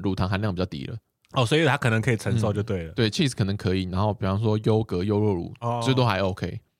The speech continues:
Speaker 1: 嗯，
Speaker 2: OK。
Speaker 1: 因为它都是乳糖含量比较低的食，食品。
Speaker 2: 嗯，嗯，嗯。
Speaker 1: 嗯，嗯，没错，没错。然后很有趣的一件事情，就是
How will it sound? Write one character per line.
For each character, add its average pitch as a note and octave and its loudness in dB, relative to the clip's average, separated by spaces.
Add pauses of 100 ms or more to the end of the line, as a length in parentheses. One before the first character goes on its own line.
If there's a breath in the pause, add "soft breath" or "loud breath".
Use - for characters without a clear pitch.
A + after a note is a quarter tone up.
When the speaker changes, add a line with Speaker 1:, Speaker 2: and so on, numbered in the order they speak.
(280)
Speaker 1:
嗯， G#2 -2
Speaker 2:
OK。 G#2 -4
Speaker 1:
因 G2+ -6
为 A#2+ 0
它 C#3+ 6
都 C#3+ 4
是 D3 4
乳 A#2 2
糖 G2 2
含 G#2 0
量 G#2+ 0
比 E2+ -6
较 G2 0
低 F#2+ -2
的 E2 -2
食， F2+ -6
食 F#2+ -4
品。 G2+ -6
Speaker 2:
嗯， C#3 -6
嗯， - -12
嗯。 - -
Speaker 1:
嗯， G2 -4
嗯， C3 -14 (100)
没 - -14
错， - -8
没 - -2
错。 G#2+ -8 (460)
然 B2 2
后 F3 2 (180)
很 A#2 -4
有 B2 6
趣 A#2 2
的 G#2 4
一 G2+ 0
件 G2+ 0
事 G2+ -2
情， G2 -10 (500)
就 - -8
是 A#2 2